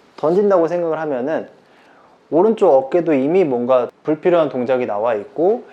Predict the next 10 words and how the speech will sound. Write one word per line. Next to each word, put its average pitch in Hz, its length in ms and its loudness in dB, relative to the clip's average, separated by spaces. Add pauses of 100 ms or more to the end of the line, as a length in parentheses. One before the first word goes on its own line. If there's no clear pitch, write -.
헤드도 233 580 0 (320)
빠져나가질 151 540 4
못했어요. 110 500 -8 (960)
그래서 147 340 -4 (560)
이렇게 151 220 -6
반 156 320 -2
정도를 180 260 2
잡아주신 151 580 -2
다음에 123 520 0 (240)
여기서 165 580 0